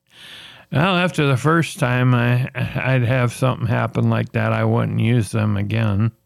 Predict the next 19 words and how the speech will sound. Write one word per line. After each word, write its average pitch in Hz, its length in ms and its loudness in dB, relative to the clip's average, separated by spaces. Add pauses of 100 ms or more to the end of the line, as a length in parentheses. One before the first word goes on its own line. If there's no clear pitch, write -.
(120)
"And 135 140 0
I 156 120 0
get 175 380 -2
five 185 440 0
different 175 480 2
Dashers 139 680 0
that 127 200 2
all 135 200 2
say 139 380 0
the 127 160 2
first 156 400 0
Dasher 123 640 0
had 117 280 -4
took - 340 -6
the - 120 -4
food," 98 640 -6
a 107 100 -6
third 95 420 -6
wrote. 87 320 -10